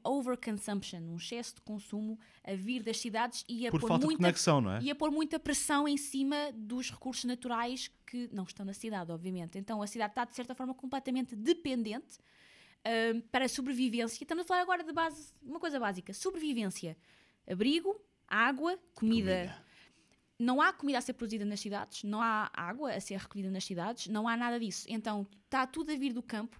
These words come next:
Speaker 1: e isso é uma saturação muito grande, ainda mais porque as cidades estão cada vez maiores, não é?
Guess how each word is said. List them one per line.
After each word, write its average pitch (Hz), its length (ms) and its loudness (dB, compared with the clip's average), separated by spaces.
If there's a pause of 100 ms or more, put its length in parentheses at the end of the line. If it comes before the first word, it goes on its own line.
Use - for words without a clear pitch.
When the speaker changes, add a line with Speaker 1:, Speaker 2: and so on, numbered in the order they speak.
Speaker 1:
e 247 260 -2
isso 262 180 -6
é - 20 0
uma 269 500 0
saturação 262 520 -4
muito 254 180 0
grande, 214 340 -2
ainda 240 240 -2
mais 233 360 -2 (280)
porque 233 200 -4
as 233 80 0
cidades 202 300 -2
estão 185 120 -6
cada 190 260 -6
vez 190 120 -4
maiores, 196 520 -6
não 170 100 -12
é? 214 100 -12